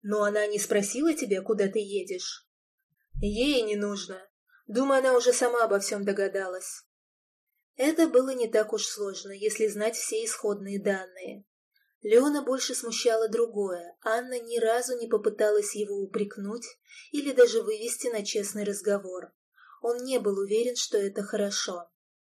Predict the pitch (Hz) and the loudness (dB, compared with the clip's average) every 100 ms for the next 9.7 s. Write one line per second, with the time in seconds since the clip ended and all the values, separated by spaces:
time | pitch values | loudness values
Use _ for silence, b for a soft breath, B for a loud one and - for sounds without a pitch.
0 | _ _ _ _ - 240 285 277 262 262 | _ _ _ _ -2 0 2 0 0 0
1 | 233 - 220 214 - 202 202 202 214 - | 0 0 2 2 -2 -2 -2 -2 0 -2
2 | 226 233 226 202 196 196 196 208 202 196 | -2 -2 0 0 0 -2 -8 -6 -6 -6
3 | 185 180 185 185 196 _ _ _ _ _ | -8 -8 -12 -16 -20 _ _ _ _ _
4 | _ _ _ - 202 202 247 254 247 - | _ _ _ 4 6 4 2 -2 -2 2
5 | 208 202 208 202 262 262 233 - - 214 | 2 2 -2 -2 0 2 2 0 2 2
6 | 208 220 214 214 202 196 196 196 - 214 | 0 -6 -10 -8 -6 -4 -6 -8 -4 -2
7 | 247 240 226 220 _ b b b 214 220 | -2 -4 -10 -20 _ b b b -4 -2
8 | 277 294 285 247 240 208 208 220 226 - | -2 -2 -6 -2 2 2 0 -6 -4 -2
9 | 208 202 208 196 190 185 - | 0 -2 -6 -8 -10 -12 -16